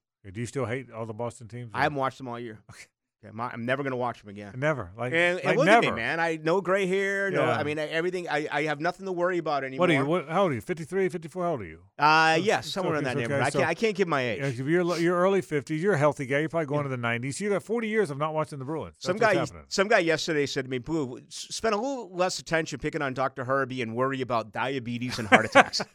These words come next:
Speaker 1: <laughs> That's
Speaker 2: <laughs>
Speaker 1: nice.
Speaker 2: I was like,
Speaker 1: Thank
Speaker 2: "Yeah,
Speaker 1: you, buddy.
Speaker 2: man. Appreciate
Speaker 1: Thank you.
Speaker 2: that,
Speaker 1: Thank
Speaker 2: man."
Speaker 1: you for that, buddy.
Speaker 2: Um, you know, I'm just, I, I, I, I don't know what it is because obviously this is what I do, but I've, um,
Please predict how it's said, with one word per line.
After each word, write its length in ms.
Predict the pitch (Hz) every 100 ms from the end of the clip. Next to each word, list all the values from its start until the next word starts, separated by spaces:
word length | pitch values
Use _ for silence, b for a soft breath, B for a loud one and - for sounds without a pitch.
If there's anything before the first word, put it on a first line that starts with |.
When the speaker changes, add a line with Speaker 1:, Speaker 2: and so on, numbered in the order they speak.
| -
Speaker 1:
<laughs> 60 | 214 _ - - -
That's 220 | 190 -
Speaker 2:
<laughs> 40 | 143
Speaker 1:
nice. 300 | 208 226 220
Speaker 2:
I 40 |
was 120 | 254
like, 120 | 196
Speaker 1:
Thank 120 | 202 202
Speaker 2:
"Yeah, 40 |
Speaker 1:
you, 40 | 180
buddy. 240 | 147 147 160
Speaker 2:
man. 80 | -
Appreciate 240 | - 269 180
Speaker 1:
Thank 160 | 185
you. 40 | -
Speaker 2:
that, 140 | 135
Speaker 1:
Thank 100 | 165
Speaker 2:
man." 60 | 160
Speaker 1:
you 40 |
for 60 | 151
that, 180 | 139 113
buddy. 220 | 117 131
Speaker 2:
Um, 500 | 139 208 202 202 202 240 247
you 120 | 294
know, 100 | 330 320
I'm 120 | 302
just, 300 | 339 - -
I, 320 | - - - -
I, 60 | - 247 -
I, 80 | -
I 20 |
don't 120 | 262 294
know 80 | 294
what 180 | 269
it 80 | 233
is 180 | 233 254
because 180 | - 185
obviously 320 | 185 190 185 190
this 60 |
is 40 | 160
what 100 | 156
I 60 | 123
do, 360 | 151 277 196 151
but 260 | 160 160 _ _ _ - -
I've, 260 | 165 185 175
um, 460 | 175 175 170 160